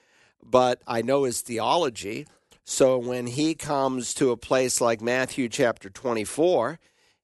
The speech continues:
to be consistent, and I'm sure he is, uh, he would take verse, uh, fourteen, "This gospel, the kingdom, shall be preached in the whole world as a testimony to all the nations, and then the end will come." So the preterist would say, "Well, this is,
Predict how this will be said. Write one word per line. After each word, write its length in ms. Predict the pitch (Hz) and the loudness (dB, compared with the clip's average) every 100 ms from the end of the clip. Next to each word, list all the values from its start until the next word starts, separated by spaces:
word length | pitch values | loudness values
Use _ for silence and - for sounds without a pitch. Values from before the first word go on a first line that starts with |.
| _ | _
to 140 | - 117 | -2 2
be 120 | 117 | 0
consistent, 880 | - 104 104 151 160 - 101 113 - | 0 -4 0 2 2 0 -4 -6 -6
and 100 | 120 | -4
I'm 100 | 113 | -2
sure 320 | 117 131 123 | -2 -2 0
he 200 | 113 107 | 0 0
is, 440 | 123 120 110 135 - _ _ _ _ | 0 0 -2 -6 -12 _ _ _ _
uh, 240 | - 104 107 - _ | -2 -2 -2 -12 _
he 380 | _ - 117 127 | _ -6 -2 0
would 240 | 120 117 | 0 -2
take 360 | - 117 120 - | 0 0 0 -4
verse, 520 | 117 120 117 - - | -2 0 0 -2 0
uh, 140 | 110 104 | 0 -2
fourteen, 800 | - 120 127 120 147 135 147 117 | 0 2 2 0 -4 -4 -2 0
"This 200 | 131 - | 0 2
gospel, 480 | 120 123 - - | 2 2 0 -6
the 140 | 127 117 | -6 -6
kingdom, 380 | - 131 139 139 | -4 -2 -2 -2
shall 220 | - 117 | 0 0
be 140 | 120 | 0
preached 560 | 110 - 127 - - - - | -4 -2 -2 -4 -12 -16 -8
in 100 | 117 | -4
the 140 | 107 107 | -2 2
whole 240 | 131 170 | 2 2
world 380 | 139 127 135 127 - | 0 0 -2 -8 -6
as 160 | 127 113 | -2 -2
a 80 | |
testimony 560 | 107 135 135 - 139 131 | 0 0 0 -2 -2 -2
to 80 | 113 | -2
all 220 | 110 131 | 0 0
the 100 | 160 | 0
nations, 560 | 131 123 - 120 127 - _ _ _ | 0 -2 -6 -8 -10 -16 _ _ _
and 100 | 120 | 0
then 180 | 120 123 | 0 2
the 160 | 127 113 | 0 -2
end 160 | 113 | 0
will 100 | 120 | -2
come." 320 | - 190 135 | 0 0 0
So 160 | 107 117 | 0 0
the 100 | 110 | 0
preterist 480 | - 123 131 143 - | 0 0 0 -4 -6
would 140 | 131 | -4
say, 200 | - 117 | 2 2
"Well, 200 | 131 117 | 2 -2
this 280 | 113 127 - | 0 0 2
is, 200 | 127 | 0